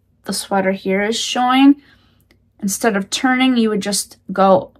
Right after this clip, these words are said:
work it in continuous rounds. So just in a circle, which is what I've been doing with the sweater. Now, what happens when you do a continuous round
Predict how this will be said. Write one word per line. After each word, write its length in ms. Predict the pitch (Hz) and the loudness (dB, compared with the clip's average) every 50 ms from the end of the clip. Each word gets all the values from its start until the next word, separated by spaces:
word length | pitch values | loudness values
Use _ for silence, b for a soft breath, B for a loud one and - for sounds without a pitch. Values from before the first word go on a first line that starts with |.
| _ - | _ -12
work 420 | 202 190 185 208 202 214 - - | -8 -4 -2 0 0 0 0 -2
it 120 | 240 - - | -4 -4 -4
in 160 | 220 208 196 | -4 -4 -4
continuous 840 | - - 202 190 - - 208 202 202 196 185 170 170 - - - 220 | -4 -4 -4 -4 -4 -2 -2 0 0 0 0 -2 -2 -4 -6 -10 -10
rounds. 640 | 202 202 180 180 180 175 170 156 143 - 160 - - | -8 -4 -2 0 2 2 2 2 0 -2 -4 -6 -8
So 200 | - - 190 180 | -6 -4 -4 -4
just 380 | 175 - 185 185 - - - - _ _ - | -4 -4 -6 -6 -8 -10 -14 -20 _ _ -6
in 80 | 196 190 | -4 -4
a 60 | 185 | -2
circle, 640 | 190 - - - - - - 113 113 107 - - _ _ _ _ _ _ _ _ _ _ _ _ _ _ _ _ _ _ | -2 -4 -4 -4 -6 -8 -6 -6 -6 -6 -6 -8 _ _ _ _ _ _ _ _ _ _ _ _ _ _ _ _ _ _
which 240 | - 220 226 226 - | -2 0 0 2 2
is 140 | 311 285 262 | 2 6 8
what 200 | 262 247 - - | 8 8 8 8
I've 240 | 196 202 208 226 226 | 6 4 4 2 2
been 160 | 254 254 233 | 2 2 2
doing 280 | 220 214 208 196 196 180 | 2 2 0 0 0 0
with 140 | 190 - | -2 -4
the 80 | - 185 | -8 -12
sweater. 500 | - - - - 196 180 - - - - | -12 -12 -6 -2 -2 -2 -2 -2 -6 -8
Now, 560 | - 196 196 208 220 214 190 - - - - - _ _ _ _ _ _ _ - | -4 -2 2 4 6 6 6 4 2 -2 -6 -12 _ _ _ _ _ _ _ -4
what 140 | - 202 | -2 2
happens 440 | 202 233 233 247 247 277 277 269 277 | 4 6 6 6 6 6 4 2 4
when 120 | 254 240 226 | 2 2 2
you 140 | 220 208 | 2 0
do 320 | 196 190 - 202 196 190 190 | -2 -2 -2 0 0 0 0
a 80 | 196 | -2
continuous 880 | 196 - - 202 196 - - 226 226 233 233 214 190 180 185 - - - | -4 -2 -2 -2 -2 -2 0 2 2 4 4 4 2 0 -2 -4 -8 -2
round 640 | 208 240 294 320 247 190 170 160 180 214 226 - | 2 4 6 6 6 4 2 0 -2 -4 -4 -6